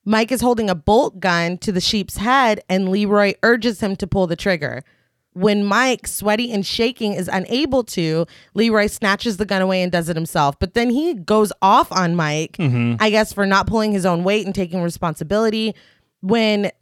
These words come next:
Speaker 1: Leroy tries to compare Mike to his father, Mike reminds him that he's not his father. But Leroy says that there's two places you can be in life, outside like they are or inside the pen like the sheep.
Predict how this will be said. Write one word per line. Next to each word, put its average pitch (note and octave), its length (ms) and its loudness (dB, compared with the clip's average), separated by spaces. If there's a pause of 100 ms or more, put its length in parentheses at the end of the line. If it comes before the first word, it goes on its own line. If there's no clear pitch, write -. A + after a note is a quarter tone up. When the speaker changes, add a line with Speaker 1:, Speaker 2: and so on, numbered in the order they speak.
(200)
Speaker 1:
Leroy A3+ 440 2
tries G#3+ 280 -2
to G#3+ 100 -8
compare G#3 280 0
Mike F#3 240 -2
to F3+ 100 -2
his E3+ 120 -4
father, A3+ 340 2
Mike F3+ 280 0
reminds G3 400 0
him F#3+ 100 -2
that F3+ 100 -4
he's F#3 280 -4
not G#3 300 2
his F3 200 -2
father. B2 460 -2 (580)
But F3 180 0
Leroy F#3+ 640 4
says F3 300 -2
that F3+ 160 -6
there's F#3 240 -4
two A#3 180 -6
places A#3 420 -2
you G3 120 -4
can F#3+ 180 -2
be G3 160 0
in F3+ 140 0
life, C#3+ 340 -6 (360)
outside G3+ 500 0
like F#3+ 180 -2
they G#3 220 2
are A#3+ 360 2
or F#3 200 2
inside F#3+ 640 0 (100)
the F3+ 100 0
pen B3 440 0
like F3+ 180 -2
the F3 80 -6
sheep. G3+ 400 -4